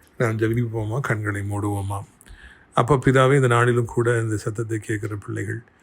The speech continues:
எந்த நிலைமையில் இருந்தாலும் அவர்களை ஆசீர்வதி, அவருடைய வேதனைகளை மாற்றியறணும், வியாதியை மாற்றியறணும், கண்ணீரை துடைத்தரலும், கடன் பாரங்களை நீக்கியறணும், நெடுங்காலமாய் காத்திருக்கிறவர்களுக்கு இந்த நாளிலே ஒரு அற்புதத்தை செய்து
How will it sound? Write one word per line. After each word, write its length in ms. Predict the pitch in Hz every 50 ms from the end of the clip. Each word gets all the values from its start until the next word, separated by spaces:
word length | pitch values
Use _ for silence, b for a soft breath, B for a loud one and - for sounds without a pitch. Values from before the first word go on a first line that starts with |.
| b b b b b -
எந்த 240 | - 131 151 170 165
நிலைமையில் 380 | 151 147 143 139 143 135 131
இருந்தாலும் 340 | 127 117 120 120 117 113 113
அவர்களை 260 | 113 113 110 110 110
ஆசீர்வதி, 600 | 107 104 104 107 104 - 117 110 107 104 104 110
அவருடைய 200 | 107 104 101 104
வேதனைகளை 640 | 98 104 107 110 107 107 107 107 104 - 107 104 104 101
மாற்றியறணும், 600 | 101 101 107 104 - - 117 107 104 104 101 107 117 113
வியாதியை 420 | 110 110 107 107 107 107 107 104 101
மாற்றியறணும், 640 | 101 104 104 104 - - 107 104 101 101 101 107 117 - _ _ B B B B B B B B B B
கண்ணீரை 380 | - - 123 135 135 131 131 127 123
துடைத்தரலும், 460 | 123 120 120 123 117 - 120 117 131
கடன் 360 | 131 - 123 127 139 143 139
பாரங்களை 340 | 131 131 123 127 120 120 113
நீக்கியறணும், 540 | 110 113 110 107 - 113 107 104 107 104 120 135 _ _ b b b b b b b b b b -
நெடுங்காலமாய் 600 | 120 123 131 156 156 160 160 156 156 156 160 151
காத்திருக்கிறவர்களுக்கு 840 | - 139 131 131 123 131 131 117 135 135 127 123 127 131 117 -
இந்த 140 | 156 123 117
நாளிலே 300 | 117 113 110 113 113 123
ஒரு 140 | 131 123 117
அற்புதத்தை 460 | 107 101 101 - 120 113 107 107 110 104
செய்து 280 | - - 107 101 113